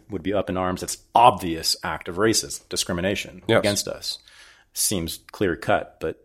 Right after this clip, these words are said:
Speaker 1: you know, and we actually had a, attorneys approach us who wanted the case. I just didn't, I didn't pursue it, but it's a common, th-, it's, it's not common, it's daily. It's daily. There's racial,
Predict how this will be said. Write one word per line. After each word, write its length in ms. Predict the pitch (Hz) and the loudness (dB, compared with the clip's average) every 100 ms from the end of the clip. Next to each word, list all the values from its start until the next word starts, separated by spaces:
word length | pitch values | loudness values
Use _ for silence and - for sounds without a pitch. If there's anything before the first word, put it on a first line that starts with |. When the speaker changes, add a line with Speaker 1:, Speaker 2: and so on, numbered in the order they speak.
| _ | _
Speaker 1:
you 120 | - 82 | -10 -10
know, 160 | 78 - | -8 -4
and 160 | 107 | 6
we 140 | 127 151 | 12 12
actually 280 | 139 135 | 12 8
had 180 | 107 98 | 4 2
a, 100 | 90 - | 2 -4
attorneys 460 | - - 98 92 82 | -10 -4 -2 -2 -4
approach 360 | - 87 80 80 | -6 -6 -6 -8
us 200 | 76 - | -6 -6
who 100 | 87 | -4
wanted 220 | 85 80 | -8 -10
the 60 | 82 | -8
case. 400 | 87 82 82 - | -6 -4 -2 -4
I 140 | 82 | -4
just 160 | - - | -8 -10
didn't, 220 | 76 76 - | -14 -16 -12
I 80 | 85 | -8
didn't 220 | 82 78 | -8 -8
pursue 340 | - - 87 80 | -6 -6 -4 -8
it, 180 | 85 _ | -14 _
but 280 | 90 80 - - - - | -8 -8 -10 -20 -20 -10
it's 140 | 110 107 | -6 -6
a 40 | |
common, 420 | - 110 104 98 90 | -2 2 4 4 -2
th-, 120 | - | -8
it's, 140 | 98 101 | -8 -4
it's 380 | 87 - - | -4 -4 -4
not 200 | - 87 | -4 -6
common, 280 | - 95 87 | -2 -2 -2
it's 120 | 76 | -6
daily. 540 | - 82 85 78 82 - _ - | -10 -8 -8 -10 -16 -20 _ -20
It's 140 | 101 | -14
daily. 320 | - 90 85 | -8 -6 -6
There's 240 | 85 92 95 | -6 -6 -2
racial, 680 | 98 107 - 117 104 104 | 0 2 2 2 0 -6